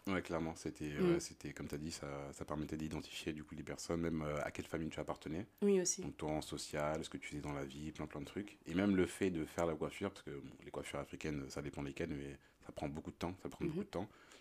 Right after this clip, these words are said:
Speaker 1: Donc, c'était vraiment un acte où, euh, t'avais, euh, comment dire,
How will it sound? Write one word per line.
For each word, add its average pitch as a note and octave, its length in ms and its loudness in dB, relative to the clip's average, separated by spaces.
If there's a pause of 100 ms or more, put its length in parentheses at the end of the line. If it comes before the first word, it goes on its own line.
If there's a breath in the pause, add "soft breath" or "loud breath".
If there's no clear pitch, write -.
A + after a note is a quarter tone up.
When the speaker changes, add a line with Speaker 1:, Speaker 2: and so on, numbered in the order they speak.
Speaker 1:
Donc, - 80 -8
c'était - 120 0
vraiment E2+ 320 6
un D#2+ 100 4
acte D#2 280 -2
où, D2 380 0
euh, C#2 160 2
t'avais, C#2 420 -2
euh, C#2 120 -2
comment C#2 220 -4
dire, C#2 160 -6